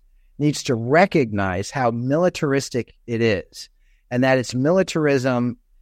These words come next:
is setting this horrible example for the rest of the world. And we therefore should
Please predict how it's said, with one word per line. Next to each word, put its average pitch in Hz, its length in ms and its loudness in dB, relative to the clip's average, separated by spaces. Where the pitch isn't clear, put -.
is 123 220 2
setting 165 400 2
this 113 220 -2
horrible 185 500 2
example 135 560 0
for - 160 -2
the 110 80 0
rest 120 320 0
of 120 80 -4
the 110 100 -2
world. 110 440 -2
And 131 160 2
we 131 80 2
therefore 151 720 2
should 123 420 -2